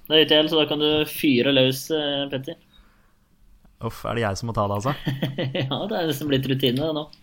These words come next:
Speaker 2: Ja, det var jo du som kom på navnet, men
Speaker 1: Jo da, men vi er et lag.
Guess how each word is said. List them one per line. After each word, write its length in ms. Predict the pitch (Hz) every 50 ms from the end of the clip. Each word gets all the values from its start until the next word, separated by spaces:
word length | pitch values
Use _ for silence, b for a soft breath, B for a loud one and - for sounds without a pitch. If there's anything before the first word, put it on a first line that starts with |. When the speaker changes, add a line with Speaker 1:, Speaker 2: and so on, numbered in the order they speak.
| _ - - _ _ - - _ B B B B B B B B B B B B B B - -
Speaker 2:
Ja, 140 | 101 104 131
det 80 | 135 123
var 80 | 120
jo 80 | 110 110
du 60 | 107
som 100 | - 165
kom 160 | - 147 117
på 80 | 107 127
navnet, 260 | 110 101 98 110 135 175
men 60 | 190 - - - - - - - - -
Speaker 1:
Jo 160 | - 113 127
da, 140 | 110 92 92
men 100 | 92 101
vi 140 | 117 135 143
er 100 | 151 156
et 120 | 156 156 135
lag. 240 | 120 127 131 135